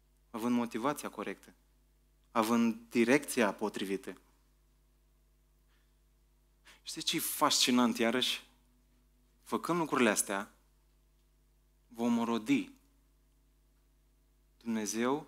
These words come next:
nu-și va lăsa cuvântul fără efect. Își va împlini scopurile pentru care a fost creat și spus. Vom rodi în viața de familie.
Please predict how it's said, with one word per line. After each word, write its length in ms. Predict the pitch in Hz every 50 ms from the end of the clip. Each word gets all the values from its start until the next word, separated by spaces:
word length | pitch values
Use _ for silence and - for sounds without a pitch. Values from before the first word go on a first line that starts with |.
| - _ _ _ _ _ _ _ _ _
nu-și 280 | 120 127 139 - 131
va 100 | 113 113
lăsa 300 | 104 101 98 - - 107
cuvântul 540 | 101 - 104 98 104 101 98 90 - 98 - - _ _ _ _ _ _ _ _
fără 300 | - - - 110 104 101
efect. 500 | 101 95 - - 101 92 - _ - _ _ _ _ _ _ _ _ _ _ _ _ _ _
Își 220 | - 113 - -
va 160 | 101 - 113 110
împlini 380 | 107 104 - 113 113 123 143
scopurile 640 | 139 - - - 131 123 120 - 135 123 117 113 113
pentru 320 | 113 - 110 107 - -
care 460 | - - - 120 113 110 107 101 104 - -
a 40 | 113
fost 580 | 104 - - 127 117 101 - - - - - _ _ _ _ _ _ _ _ _ _ _ _ _ _ _ _ _ _ _ _ _ _ _ _ _ _ _ _ _ _
creat 320 | _ - 101 98 95 92 -
și 160 | - - -
spus. 440 | - - - 101 95 - - - - _ _ _ _ _ _ _
Vom 240 | - 117 113 117 117
rodi 300 | 117 117 107 110 117 131
în 100 | 151 156
viața 300 | 147 160 160 - 156 147
de 80 | 147
familie. 520 | 139 - 151 147 156 147 113 98 92 90